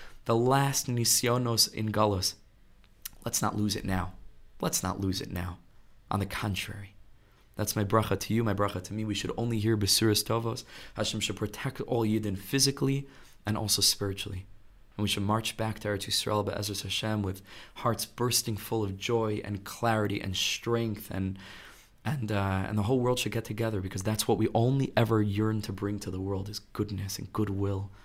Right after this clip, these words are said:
It's all we want. And, and it's confounding that they can't see that. It's confounding. But la'at la'at, we're getting there. Chazak v'yamatz Yidden. Be strong, be strengthened.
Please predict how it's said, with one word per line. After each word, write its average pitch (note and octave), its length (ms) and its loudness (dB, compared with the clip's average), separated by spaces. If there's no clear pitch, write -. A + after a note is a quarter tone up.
It's - 80 -4
all - 160 0
we B2+ 100 2
want. F#2+ 440 0
And, G#2 220 -2
and G#2+ 300 -4
it's - 180 -2
confounding A#2+ 680 2
that F2+ 120 -2
they F#2 80 -2
can't G2 340 -6
see A2 280 2
that. C#3 320 -6
It's - 180 -8
confounding. G2+ 760 -4
But G3 300 -4
la'at C3+ 280 2
la'at, - 380 -2
we're G2+ 60 -2
getting F#2 260 -2
there. F#2 200 -6
Chazak A2 380 2
v'yamatz G2+ 440 2
Yidden. F#2 280 -2
Be G2+ 80 0
strong, A2 480 4
be F#2+ 100 2
strengthened. G2 720 0